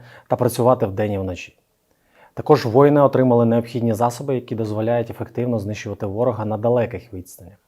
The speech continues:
не даючи їм можливості просуватись українською землею. Чергова партія систем радіоелектронної боротьби посилить захист особового складу та техніки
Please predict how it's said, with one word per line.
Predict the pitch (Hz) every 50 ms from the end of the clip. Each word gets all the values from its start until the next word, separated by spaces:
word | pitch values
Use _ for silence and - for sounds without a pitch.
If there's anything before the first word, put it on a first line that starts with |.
| _ _ _ _ - - _ -
не | 123 123 123
даючи | 113 120 113 104 110 123 123 - - 139
їм | 127 120
можливості | 120 113 104 104 98 104 107 117 107 104 - - - -
просуватись | - 104 - - 110 98 110 113 117 104 - - _ - _ _ _ -
українською | - - - 107 101 95 90 - - - 92 85
землею. | 87 85 82 82 76 73 - _ _ _ _ _ _ _ _ _ _ _ _ - - - _
Чергова | - - 131 120 135 175 180 175
партія | - 160 151 151 - 151 127
систем | - - 120 - - - 151 147 135
радіоелектронної | 131 127 120 123 127 123 120 117 120 - 135 135 135 131 123
боротьби | 113 104 113 117 104 104 107 127 131 139 135 - - _ -
посилить | - 120 - - 135 127 135 120 104
захист | 98 104 120 120 120 - 135 117 - - - -
особового | 127 - - 110 101 110 113 113 113 107
складу | - - - 117 113 117 113 110
та | 113 -
техніки | - - 113 110 - - 113 104 - - 107